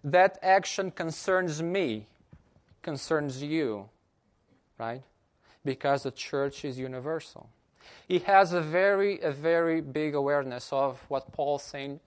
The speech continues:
uh, says in, in First Corinthians, that we are all members of one body whose head is Jesus Christ. So he says, "When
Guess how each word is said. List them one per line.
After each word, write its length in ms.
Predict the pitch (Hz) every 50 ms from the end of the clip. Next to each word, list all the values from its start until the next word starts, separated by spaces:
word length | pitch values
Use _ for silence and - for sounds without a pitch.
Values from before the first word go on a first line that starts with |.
| 165
uh, 60 | 151 127
says 400 | - - - 147 139 139 127 127 131 120 - - - - -
in, 80 | 143
in 40 | 123
First 300 | - - 131 127 - -
Corinthians, 540 | - 131 131 160 202 196 - - 131 127 123
that 160 | 139 127 -
we 200 | - 147 156 160
are 200 | 151 135 139 139 -
all 400 | 156 160 160 165 170 170 165 - - - - - - _ -
members 560 | 143 143 143 143 143 139 139 143 139 - - - - - - _ -
of 200 | 139 135 127 127
one 320 | 135 135 135 131 127 127
body 500 | 135 135 135 139 135 131 135 135 139 135 - _ _ _ _ _
whose 240 | - 131 123 - -
head 400 | - - 139 135 135 135 131 131 - -
is 240 | 165 139 123 123 120
Jesus 460 | - - - 135 117 123 117 - -
Christ. 720 | - - - - 180 147 113 117 113 - - - - - - _ _ _ _ _ _ _ _ _ _ _ _ _
So 140 | - - 160
he 80 | 160
says, 640 | 156 - - 175 170 165 160 160 151 - - - - _ _ _ _ _ _ _ _ _ _ _ _
"When 540 | 151 151 175 180 190 202 220 220 233 226